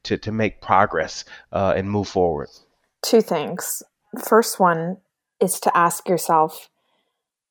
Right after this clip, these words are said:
Speaker 2: "What would it look like if it all worked out?" And that question will start you down that path of believing in better.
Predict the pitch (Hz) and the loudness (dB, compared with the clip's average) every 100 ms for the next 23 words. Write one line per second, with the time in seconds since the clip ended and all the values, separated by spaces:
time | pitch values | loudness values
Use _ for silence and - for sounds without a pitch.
0 | _ 220 208 - 262 277 - 190 185 208 | _ 4 4 6 6 8 6 4 4 4
1 | 165 - - - _ - 180 180 165 - | 4 2 -6 -20 _ -2 2 4 4 2
2 | 98 - - - - _ _ - 214 208 | 0 0 -2 -2 -8 _ _ -2 2 4
3 | 190 196 196 - 196 185 - - 165 156 | 4 2 0 0 4 4 2 -4 -6 -6
4 | 156 196 - - 190 - - 196 - 190 | -8 -12 -12 -2 -2 0 2 2 2 2
5 | 190 180 165 - - - - 196 180 131 | 2 2 0 -4 -6 -8 0 2 2 0
6 | - - - 185 170 180 175 170 175 165 | -4 -12 -2 0 2 2 2 -2 -4 -6
7 | 165 - 160 156 - - 208 | -6 -10 -10 -6 -6 -6 -10